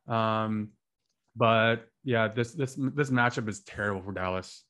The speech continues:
Um, and they just don't have enough supporting cast here. What they, they have Dorian Finney-Smith and Dwight Powell as their other starters, and then they have Josh Richardson and Jalen Brunson as, um, as their two guards coming off the bench.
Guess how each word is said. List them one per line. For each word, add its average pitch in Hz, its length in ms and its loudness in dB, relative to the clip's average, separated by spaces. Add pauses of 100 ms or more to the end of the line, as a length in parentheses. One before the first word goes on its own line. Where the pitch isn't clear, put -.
(540)
Um, 104 320 0
and 110 120 0
they 117 60 2
just 151 180 -6
don't 170 140 0
have 117 320 2
enough 110 320 -2
supporting 107 440 -4
cast 107 400 -4
here. 120 220 0
What 107 240 -2
they, 110 200 0 (300)
they 123 80 -2
have 131 520 2 (400)
Dorian 135 240 2
Finney-Smith 120 760 0 (460)
and 110 300 -2
Dwight 117 260 0
Powell 117 340 0
as 110 140 0
their 113 140 0
other 113 160 2
starters, 117 540 0
and 110 100 0
then 110 80 0
they 107 80 -4
have 107 320 -2
Josh 110 480 -2
Richardson 117 640 -2
and 104 460 -4 (460)
Jalen 113 340 2
Brunson 135 520 -2 (360)
as, 107 360 -2
um, 101 560 -2
as 107 140 -6
their 107 100 -2
two 123 240 -6
guards 110 280 2
coming 110 220 -2
off 104 160 -2
the 113 60 -10
bench. 107 440 -2